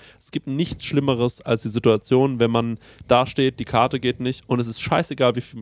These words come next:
Geld man zu denk-, denkt, man hätte auf dem Konto.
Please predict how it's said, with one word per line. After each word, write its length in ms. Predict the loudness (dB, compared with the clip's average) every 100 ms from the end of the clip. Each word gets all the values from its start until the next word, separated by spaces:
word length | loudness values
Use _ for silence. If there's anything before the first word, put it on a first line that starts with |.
| -2
Geld 240 | 0 2 0
man 200 | -2 -4
zu 100 | -2
denk-, 460 | 0 0 -2 -2 0
denkt, 260 | 0 -2
man 100 | -4
hätte 220 | -2 0 0
auf 100 | -2
dem 160 | -4
Konto. 400 | -2 0 0 -2